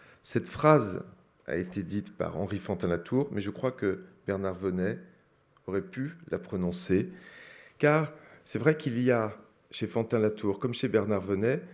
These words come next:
un culte de l'amitié avec les artistes, et cette amitié,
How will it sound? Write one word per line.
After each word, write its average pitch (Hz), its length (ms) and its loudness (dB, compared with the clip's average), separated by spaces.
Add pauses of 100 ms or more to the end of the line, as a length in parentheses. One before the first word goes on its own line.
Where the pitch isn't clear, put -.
(300)
un 107 100 -2
culte 170 380 -4
de 95 100 0
l'amitié 117 800 0 (320)
avec 90 260 2
les 87 160 2
artistes, - 640 -2 (560)
et 131 260 2
cette - 260 0
amitié, 147 800 6